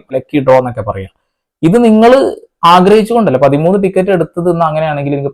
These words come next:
എനിക്ക് പ്രൈസ് ഒന്നും വേണ്ടക്ക, എന്താ പതിമൂവായിരം ഉറുപ്പിക ഉണ്ട്, നിങ്ങളെ കടത്തിലേക്ക് വെച്ചോളൂ എന്നല്ലല്ലോ പറഞ്ഞിട്ടുള്ളത്.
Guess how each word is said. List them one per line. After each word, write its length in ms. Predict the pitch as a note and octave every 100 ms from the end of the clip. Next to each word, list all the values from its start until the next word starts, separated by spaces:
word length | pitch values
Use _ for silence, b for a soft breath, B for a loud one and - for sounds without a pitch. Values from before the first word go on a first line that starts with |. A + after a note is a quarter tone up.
| -
എനിക്ക് 180 | C#3+ D#3
പ്രൈസ് 260 | B2+ C3+ E3+
ഒന്നും 160 | D#3
വേണ്ടക്ക, 360 | A#2 A2+ A#2+ A#2+
എന്താ 360 | A2 - B2+ A2+
പതിമൂവായിരം 440 | A#2+ B2 C#3+ C3
ഉറുപ്പിക 180 | G#2+ A#2
ഉണ്ട്, 120 | A2+
നിങ്ങളെ 160 | B2+ C3+ A#2+
കടത്തിലേക്ക് 400 | A2+ - C3+ D3
വെച്ചോളൂ 340 | B2+ C3+ C#3
എന്നല്ലല്ലോ 360 | D3+ E3+ F3 F#3
പറഞ്ഞിട്ടുള്ളത്. 500 | E3+ E3+ E3+ D#3+